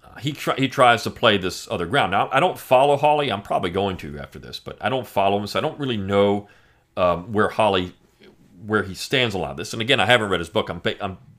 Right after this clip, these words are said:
basing this off of his review here, off this review at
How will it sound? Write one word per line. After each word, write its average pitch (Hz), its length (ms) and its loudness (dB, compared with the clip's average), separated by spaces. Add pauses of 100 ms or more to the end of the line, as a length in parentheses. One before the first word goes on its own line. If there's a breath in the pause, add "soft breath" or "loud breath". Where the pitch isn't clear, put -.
(120)
basing 123 540 -4
this 104 240 -2
off 95 220 -2
of - 80 -20
his 90 280 -4
review 143 440 -4
here, 78 260 -6
off - 140 -6
this 92 200 -10
review 95 320 -2
at 90 140 -2